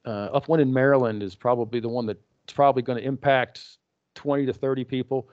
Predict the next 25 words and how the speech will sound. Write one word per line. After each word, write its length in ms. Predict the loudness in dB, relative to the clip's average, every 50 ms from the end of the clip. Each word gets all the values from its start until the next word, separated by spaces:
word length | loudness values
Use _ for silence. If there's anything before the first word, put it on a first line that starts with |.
| _ _ _ _ _ _ _ _ -6
Uh, 100 | -4 -2
they 140 | 0 -2 0
sold 260 | 4 6 6 6 4
the 60 | 4
building. 560 | 4 6 6 6 6 4 2 2 0 -2 -6 -10 _ _ _ _ _ _ _ _ _ _ _ _ _ _ -12
The 60 | -8
new 160 | -4 -2 0
landlord 540 | 2 4 4 2 2 2 2 2 2 2 0
didn't 160 | -2 -2 -2
wanna 160 | -4 -4 -4
lease 240 | -2 -2 -2 -4 -6
it 80 | -8 -6
to 180 | -4 -2 -2
us. 100 | -2 -2
He 160 | -4 -4 -2 0
actually 260 | 0 0 -2 -4 -6
leased 260 | -4 -4 -4 -4 -4 -6
it 80 | -8
and 80 | -8 -6
sold 260 | 0 2 2 2 2
it 20 |
to 60 | 0 -4
someone 320 | -6 -4 -4 -2 0 2
else. 240 | 2 2 2 2 0
So 180 | -2 -2 -2